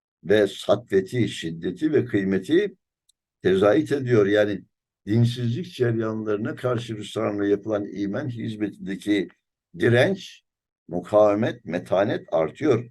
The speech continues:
Dalaletin, dinsizliğin temel taşı ve noktayı istinadı olan, dayandığı nokta olan tabiat tağutunu dağıtıp her şeyi tabiat yapıyor,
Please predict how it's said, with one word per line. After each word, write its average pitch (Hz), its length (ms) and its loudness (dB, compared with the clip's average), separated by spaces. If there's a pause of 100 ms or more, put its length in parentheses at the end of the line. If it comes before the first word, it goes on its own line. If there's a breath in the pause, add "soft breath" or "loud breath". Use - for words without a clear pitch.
(1000)
Dalaletin, 110 880 0 (520)
dinsizliğin 110 760 -2
temel 98 380 -2
taşı 117 480 -4 (760)
ve 120 180 4
noktayı 143 560 0
istinadı 110 680 -2
olan, 98 540 2 (100)
dayandığı 92 500 -2
nokta 92 280 -4
olan 143 360 -2 (460)
tabiat 127 460 2 (140)
tağutunu 107 840 -4
dağıtıp 120 560 2
her 104 160 -4
şeyi 110 320 -8
tabiat 107 520 -4
yapıyor, 87 500 -4